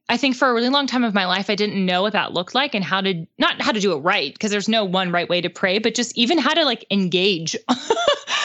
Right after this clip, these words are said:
Like, I didn't even know how to, like, what do I say? What do I, how do I pray for this? And I just started to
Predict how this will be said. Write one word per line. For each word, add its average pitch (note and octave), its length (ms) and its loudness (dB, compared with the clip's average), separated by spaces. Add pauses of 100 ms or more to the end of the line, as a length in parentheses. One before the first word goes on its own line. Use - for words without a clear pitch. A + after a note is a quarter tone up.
(140)
Like, E4+ 140 0
I E4+ 100 4
didn't F#4+ 180 -2
even F4 340 0
know C#4 300 4
how C#4 180 2
to, C4+ 100 0
like, A3+ 200 -2
what F#3+ 140 0
do G#3+ 120 0
I D4 120 0
say? G#4+ 520 0
What A#3+ 180 2
do F4+ 100 0
I, E4+ 120 2
how D#4 120 2
do E4+ 60 -2
I F4+ 160 2
pray A4 260 0
for F4+ 120 0
this? A3+ 260 0
And B3+ 160 0
I D4 140 0
just G4+ 160 -2
started D#4+ 320 0
to B3 120 -2